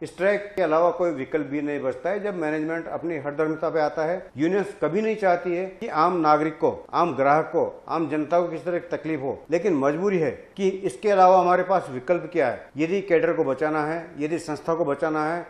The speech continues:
यदि हमारे बेनिफिट्स को बचाना है तो हमें संघर्ष करना पड़ेगा। हम आग्रह करते हैं चैनल के माध्यम से, मीडिया के माध्यम से कि अपनी बात को मैनेजमेंट तक पहुंचाए ताकि वो समझदारी से काम ले,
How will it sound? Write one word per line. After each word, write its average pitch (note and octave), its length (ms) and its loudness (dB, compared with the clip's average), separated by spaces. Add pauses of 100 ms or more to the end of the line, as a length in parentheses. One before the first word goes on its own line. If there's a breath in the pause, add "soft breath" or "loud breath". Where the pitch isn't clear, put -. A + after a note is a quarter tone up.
यदि G3 460 -2
हमारे F#3 340 4
बेनिफिट्स D#3+ 480 -2
को G3+ 100 -2
बचाना C#3 400 0
है B2+ 160 -4
तो A#2+ 420 -4
हमें F#3 160 0
संघर्ष E3 380 -2
करना C3 240 -2
पड़ेगा। A2 540 -6
हम C3 120 -6
आग्रह D3+ 320 2
करते F#3 300 0
हैं F#3+ 360 -6
चैनल E3 240 2
के F3 120 0
माध्यम D#3+ 340 2
से, F#3 300 -4
मीडिया D3+ 280 2
के F3 100 0
माध्यम D#3+ 360 2
से F3+ 200 0 (260)
कि G3 100 0
अपनी F3 240 0
बात C#3+ 320 4
को C3 260 0
मैनेजमेंट D#3 460 0
तक - 160 -2
पहुंचाए D#3 440 0 (100)
ताकि D3 480 2
वो G#3+ 460 4
समझदारी F3 400 4
से F3+ 100 -4
काम F3+ 240 0
ले, F#3+ 160 -2